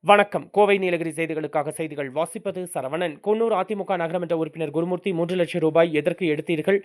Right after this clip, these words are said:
இப்படியெல்லாம் கணக்கு காட்டாதீர்கள். நகரமன்ற கூட்டத்தில் பளீர் கேள்வி. குன்னூர் நகரமன்ற கூட்டம் தலைவர், துணைத் தலைவர், ஆணையாளர் தலைமையில் நடைபெற்றது. கூட்டத்தில் அ தி மு க நகரமன்ற உறுப்பினர் குருமூர்த்தி, ஆணையாளரிடம் உழவர் சந்தை பகுதியில் உள்ள பயன்பாட்டில் இல்லாத நகராட்சி வாகனங்களை அப்புறப்படுத்த ரூபாய் மூன்று லட்சம் ஒதுக்கி இருக்கிறீர்கள்.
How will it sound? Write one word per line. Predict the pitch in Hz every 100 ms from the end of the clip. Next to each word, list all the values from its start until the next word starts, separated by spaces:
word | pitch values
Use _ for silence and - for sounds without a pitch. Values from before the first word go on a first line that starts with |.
| - -
இப்படியெல்லாம் | 185 185 185 185 208 196
கணக்கு | 170 175 -
காட்டாதீர்கள். | 156 175 160 147 139 139
நகரமன்ற | 151 190 185 170 175
கூட்டத்தில் | 156 - 185
பளீர் | 160 165 151
கேள்வி. | 139 139 180 - - - -
குன்னூர் | 247 262 233
நகரமன்ற | 208 220 208 208
கூட்டம் | 190 214 185
தலைவர், | 190 202 202
துணைத் | 190 190
தலைவர், | 190 196 165
ஆணையாளர் | 185 175 170 170
தலைமையில் | 170 170 160
நடைபெற்றது. | 156 165 190 214 196
கூட்டத்தில் | 180 180 175
அ | 175
தி | 185
மு | 180
க | 165
நகரமன்ற | 170 185 180 165
உறுப்பினர் | 160 170 156
குருமூர்த்தி, | 165 190 185 233 240 _ _ _ 165
ஆணையாளரிடம் | 190 226 226 214 208 208 233 180
உழவர் | 208 220 214
சந்தை | 214 208
பகுதியில் | 202 202 196
உள்ள | 190 180
பயன்பாட்டில் | 175 190 208 202 190
இல்லாத | 185 180 175 156
நகராட்சி | 160 202 202 190
வாகனங்களை | 180 185 175 165
அப்புறப்படுத்த | 143 196 190 180 170
ரூபாய் | 170 165 156
மூன்று | 175 185
லட்சம் | 156 185 156
ஒதுக்கி | 160 180 170
இருக்கிறீர்கள். | 143 151 143 214